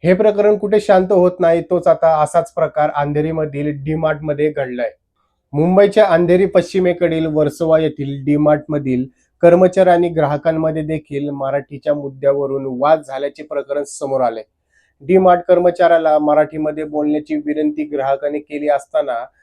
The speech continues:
त्याने उद्धट उत्तर देत ग्राहकाला "मी मराठी बोलणार नाही, हिंदीतच बोलणार" असे म्हटल्याने वाद झाला. ग्राहक आणि कर्मचाऱ्यामधील वादाचा व्हिडिओ सोशल मीडियावर व्हायरल झालाय.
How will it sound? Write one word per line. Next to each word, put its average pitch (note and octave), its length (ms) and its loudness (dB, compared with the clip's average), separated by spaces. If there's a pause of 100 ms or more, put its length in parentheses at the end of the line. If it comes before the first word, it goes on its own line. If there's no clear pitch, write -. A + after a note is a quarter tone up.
(140)
त्याने F3+ 160 2
उद्धट F3 460 0
उत्तर F3+ 360 -2
देत E3 300 -4 (400)
ग्राहकाला E3+ 520 2
"मी F3 160 0
मराठी E3 400 0
बोलणार E3 420 -2
नाही, D3+ 460 -2
हिंदीतच F#3 520 -4
बोलणार" F3 400 2 (360)
असे D3+ 200 -2
म्हटल्याने E3 440 0
वाद D3 340 4
झाला. B2 280 -6 (540)
ग्राहक C#3+ 300 2
आणि D#3 180 2
कर्मचाऱ्यामधील D3+ 1000 0
वादाचा C#3+ 440 -2
व्हिडिओ C#3+ 380 -8
सोशल - 420 -14
मीडियावर D3+ 500 -4
व्हायरल C#3 400 0
झालाय. A#2 280 -6